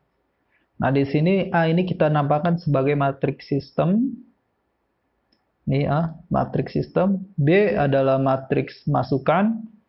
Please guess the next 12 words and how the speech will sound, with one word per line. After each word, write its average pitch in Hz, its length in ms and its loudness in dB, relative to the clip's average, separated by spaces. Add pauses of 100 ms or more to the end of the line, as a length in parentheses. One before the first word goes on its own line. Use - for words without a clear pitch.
(180)
karena 143 320 0
ini 175 320 0
terkait 147 400 2
dengan 139 400 2 (240)
U 156 240 2
ya, 139 240 0
masukannya. - 800 -2 (2750)
Kemudian 175 560 2
C 202 80 4
adalah 151 320 4
matriks 151 480 0
keluaran. 147 760 0